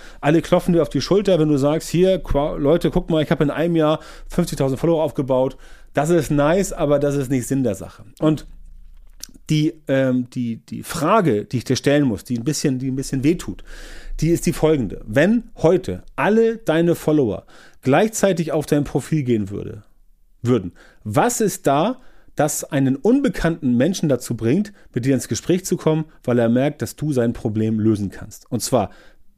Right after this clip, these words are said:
besser, schneller, schöner, von mir ist auch günstiger oder hochwertiger als die anderen. Darüber denk mal nach.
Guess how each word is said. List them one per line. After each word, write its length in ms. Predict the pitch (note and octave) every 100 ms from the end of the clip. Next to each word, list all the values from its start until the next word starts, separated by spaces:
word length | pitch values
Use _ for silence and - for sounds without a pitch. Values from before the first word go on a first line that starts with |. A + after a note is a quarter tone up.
| -
besser, 500 | F3 F#3 F#3 F#3 -
schneller, 500 | - C#3 D3+ D#3 D#3
schöner, 640 | - C#3+ C#3+ C#3+ C#3 D3 - - - -
von 140 | A2
mir 100 | B2+
ist 100 | C3+
auch 160 | G#2 -
günstiger 560 | F#3 F#3 D3+ C#3+ C#3
oder 160 | A#2+ A2+
hochwertiger 600 | D3+ - B2+ B2+ A#2 A#2+
als 220 | A2 A2+
die 120 | - -
anderen. 320 | G#2 - - - - - - -
Darüber 300 | F#3+ A3 G3+
denk 160 | G3+
mal 120 | E3+ D3+
nach. 340 | D3+ C#4 -